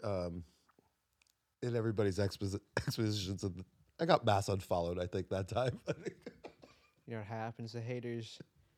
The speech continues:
Speaker 2: the haters will feed from time to time,
Speaker 1: What
Speaker 2: but,
Speaker 1: makes
Speaker 2: uh,
Speaker 1: me real, feel really good is when res-,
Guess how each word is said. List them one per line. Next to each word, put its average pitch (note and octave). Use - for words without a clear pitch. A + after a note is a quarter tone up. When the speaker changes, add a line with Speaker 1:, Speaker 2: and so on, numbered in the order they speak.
Speaker 2:
the C3+
haters E3
will D#3
feed E3
from C#3
time C3
to B2
time, B2
Speaker 1:
What B2+
Speaker 2:
but, D3
Speaker 1:
makes E3+
Speaker 2:
uh, -
Speaker 1:
me G#3
real, G#2
feel A2+
really F#2
good F#2+
is F2
when F2
res-, F2+